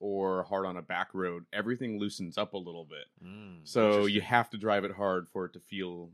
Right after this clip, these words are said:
Speaker 1: you know, exactly how it's supposed to feel. But very good cars.
Speaker 2: Yeah, it was heavy, and, you know, but, you know, driving after a few minutes, you, you get it. You, like,
Speaker 1: Yeah,
Speaker 2: you
Speaker 1: yeah.
Speaker 2: adjust to it,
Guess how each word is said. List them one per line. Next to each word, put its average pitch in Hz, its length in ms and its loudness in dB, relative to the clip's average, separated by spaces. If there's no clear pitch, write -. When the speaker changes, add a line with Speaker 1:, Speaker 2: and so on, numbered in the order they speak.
Speaker 1:
you 98 100 -8
know, 82 300 -12
exactly 87 480 -10
how 82 100 -10
it's - 120 -20
supposed - 240 -14
to - 80 -20
feel. - 260 -16
But - 120 -12
very 123 260 6
good 95 160 0
cars. 80 360 -8
Speaker 2:
Yeah, 147 160 8
it 113 80 6
was 131 160 2
heavy, 165 400 0
and, 110 360 -2
you 110 140 -4
know, 95 240 -2
but, 101 240 0
you 101 120 -6
know, 87 200 -4
driving 104 360 0
after 95 180 -4
a 87 40 -8
few 92 100 -14
minutes, 90 180 -10
you, 104 80 -12
you 117 160 -12
get 113 200 2
it. 76 100 -4
You, 98 100 -8
like, 104 140 0
Speaker 1:
Yeah, 101 100 -2
Speaker 2:
you 117 80 0
Speaker 1:
yeah. 117 60 4
Speaker 2:
adjust 104 320 -2
to 73 120 -10
it, 71 120 -16